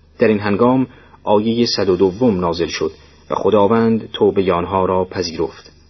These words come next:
و پیامبر آنها را از ستون مسجد باز کرد. آنها نیز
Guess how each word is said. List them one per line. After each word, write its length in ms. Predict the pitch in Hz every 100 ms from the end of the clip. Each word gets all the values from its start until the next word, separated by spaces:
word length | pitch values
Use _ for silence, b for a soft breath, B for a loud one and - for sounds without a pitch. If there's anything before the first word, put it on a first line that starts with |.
| _
و 60 | 98
پیامبر 600 | - 101 98 92 120 123 B B B -
آنها 320 | 90 98 95
را 180 | 95 82
از 200 | 92 92
ستون 420 | - - - 143
مسجد 420 | 113 95 - 85 80 - -
باز 300 | - 90 82 -
کرد. 220 | - - - _ _ _ _ _ _ _ _ _ _ _ -
آنها 320 | 107 - 120
نیز 300 | 131 131 -